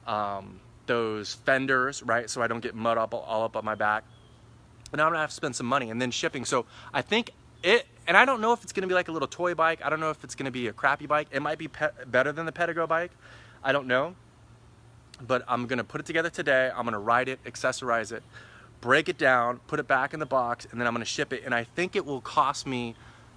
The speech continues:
less than two thousand dollars for the whole setup. And I'm really hoping that it's comparable to the Pedegos that I've been playing with, because those Pedegos are really the first, um,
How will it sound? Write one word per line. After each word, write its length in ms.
less 400
than 160
two 200
thousand 440
dollars 460
for 220
the 120
whole 260
setup. 540
And 100
I'm 240
really 220
hoping 500
that 100
it's 140
comparable 840
to 120
the 100
Pedegos 580
that 80
I've 120
been 140
playing 340
with, 160
because 460
those 180
Pedegos 540
are 80
really 260
the 120
first, 340
um, 400